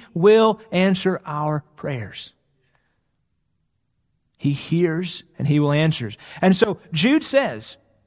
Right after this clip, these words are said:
"Build yourselves up on the faith. Continually be studying His word. Continually be remembering the teaching of the apostles and the doctrine of the church. Uh, laying a foundation, brick by brick, establishing the household of faith in your own life."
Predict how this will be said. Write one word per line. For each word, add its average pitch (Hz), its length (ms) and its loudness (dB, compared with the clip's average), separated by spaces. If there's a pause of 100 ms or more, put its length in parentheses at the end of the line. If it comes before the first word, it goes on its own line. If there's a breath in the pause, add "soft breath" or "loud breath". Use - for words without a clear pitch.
(880)
"Build 262 340 6
yourselves 247 400 2
up 226 160 4
on 214 140 2
the 196 80 2
faith. 135 480 -6
Continually 254 560 4
be 262 120 0
studying 196 420 2
His 190 200 2
word. 123 340 -6 (220 soft breath)
Continually 277 600 4
be 269 40 4
remembering 214 440 4
the 185 40 4
teaching 180 360 0
of 170 40 2
the 165 60 2
apostles 160 500 0
and 156 80 4
the 147 60 0
doctrine 143 320 0
of 131 80 -4
the 120 60 -6
church. 117 400 -6 (180 loud breath)
Uh, 170 60 4
laying 226 480 6
a 262 40 4
foundation, 214 680 2
brick 202 360 2
by 226 200 2
brick, 185 280 2
establishing 254 800 0
the 214 100 2
household 226 560 2
of 214 100 2
faith 208 520 0
in 202 120 6
your 190 140 4
own 202 220 4
life." 196 240 2